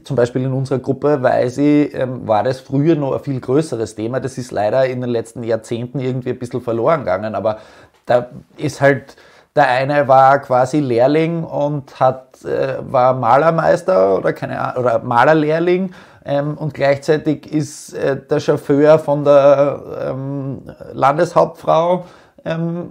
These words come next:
im Gruppenrat gesessen und parallel halt irgendein, äh, Uniprofessor sozusagen. Also da ist ganz egal, was du für eine Vorprägung hast, ob deine Eltern reich sind oder arm sind, das ist scheißegal. Es kommen alle zusammen und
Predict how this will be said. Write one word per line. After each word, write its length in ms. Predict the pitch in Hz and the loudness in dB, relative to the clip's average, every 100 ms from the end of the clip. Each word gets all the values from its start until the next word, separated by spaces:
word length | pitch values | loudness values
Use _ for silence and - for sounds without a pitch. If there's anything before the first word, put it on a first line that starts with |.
| - 90 | -16 -10
im 160 | 180 | -6
Gruppenrat 520 | 165 175 185 165 165 | 0 0 2 0 0
gesessen 400 | - 175 170 185 | -2 -2 0 0
und 260 | 175 175 170 | 0 0 2
parallel 560 | 170 160 156 151 165 165 | 2 4 2 4 4 6
halt 220 | 160 156 | 4 6
irgendein, 720 | 160 165 156 147 151 160 151 | 2 2 0 -2 -2 -4 -6
äh, 340 | 156 165 156 - | -6 -4 -2 -4
Uniprofessor 800 | 202 185 170 131 123 107 - 110 | 0 0 2 -2 -2 -6 -6 -8
sozusagen. 640 | 117 113 113 - 92 104 113 | -8 -10 -10 -10 -10 -10 -8
Also 240 | 123 123 - - _ _ _ _ _ _ _ | -6 -6 -8 -20 _ _ _ _ _ _ _
da 140 | - 143 | 0 2
ist 160 | 139 - | 2 4
ganz 220 | 156 151 | 4 4
egal, 460 | 127 131 151 175 | 0 2 4 4
was 240 | 123 127 - | 2 2 0
du 120 | 139 | -6
für 340 | - 135 135 | -4 -4 -2
eine 800 | 120 123 123 123 120 120 - - - - | -4 -4 -4 -2 -2 -2 -6 -14 -16 -20
Vorprägung 840 | - 139 160 - 139 139 147 147 | -4 4 4 4 -2 2 2 0
hast, 380 | 131 131 143 - | 0 0 0 -10
ob 160 | 131 - | -14 -6
deine 220 | 135 135 | -4 -2
Eltern 340 | 131 135 139 139 | -2 0 0 2
reich 300 | 113 127 - | 0 0 -2
sind 140 | 156 | 0
oder 180 | 143 135 | 4 4
arm 280 | 120 123 147 | 4 2 0
sind, 420 | - 160 165 156 - _ - | -4 -2 -2 -4 -12 _ -10
das 140 | 135 | -8
ist 120 | 135 | -4
scheißegal. 540 | 143 143 151 - 165 147 | 0 2 2 0 2 2
Es 140 | 127 | -2
kommen 280 | - 143 147 | 0 0 0
alle 300 | 117 123 139 | 0 -2 -2
zusammen 360 | 139 123 151 165 | 0 -2 0 -2
und 300 | 160 165 | -2 -4